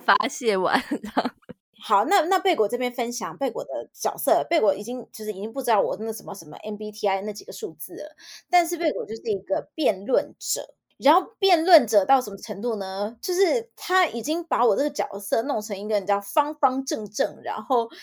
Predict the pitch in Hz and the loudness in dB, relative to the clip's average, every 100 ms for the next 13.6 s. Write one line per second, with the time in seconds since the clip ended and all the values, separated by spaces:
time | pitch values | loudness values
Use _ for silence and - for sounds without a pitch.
0 | - - 370 277 240 196 220 185 - - | -16 -6 -2 0 2 4 4 2 -4 -2
1 | 175 - 190 - 185 175 - 175 208 190 | -2 -2 -4 -4 -2 0 -2 -4 -4 -4
2 | 214 - 254 196 - - 220 - 302 466 | -4 -6 -6 -8 -8 -6 -6 4 6 6
3 | - - - - - 330 - _ _ _ | 2 4 4 4 0 -2 -2 _ _ _
4 | 381 349 277 262 220 240 269 233 - 208 | 2 4 4 0 -2 -4 0 0 0 -2
5 | 311 262 180 139 190 - 170 196 - - | -4 -4 -6 -6 -10 -10 -8 -6 -4 -4
6 | - - 69 277 _ - - - 440 415 | -6 -12 -10 -12 _ -20 0 4 4 4
7 | 233 - - - - - - _ - 226 | 0 0 -2 -4 -6 -8 -10 _ -10 -4
8 | 202 202 208 233 - _ _ - 262 214 | 0 0 -2 -10 -20 _ _ 6 8 6
9 | - 247 262 254 - _ - 254 285 247 | 4 4 4 -4 -12 _ 0 8 10 10
10 | 220 180 113 185 202 311 226 220 240 220 | 6 -2 0 0 2 2 0 -2 -6 -8
11 | - 254 247 214 220 196 196 - 208 214 | -2 2 6 4 4 0 -2 0 4 4
12 | 262 - - _ _ 359 294 214 202 202 | 2 -6 -20 _ _ 6 6 6 2 2
13 | 269 226 220 - 240 190 | 0 4 4 4 0 0